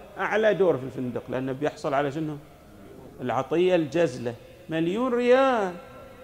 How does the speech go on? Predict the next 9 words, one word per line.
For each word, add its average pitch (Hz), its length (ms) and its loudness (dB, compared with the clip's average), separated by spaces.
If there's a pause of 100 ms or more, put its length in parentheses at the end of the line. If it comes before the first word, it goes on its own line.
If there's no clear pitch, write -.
(360)
بمجرد 208 500 8
أن 208 140 2
يصعد 220 400 2
هذا 165 180 6
الدرج. 127 380 -2 (1900)
هذا 226 320 4
ترى 226 260 4
المليون 202 420 0
ريال 247 380 4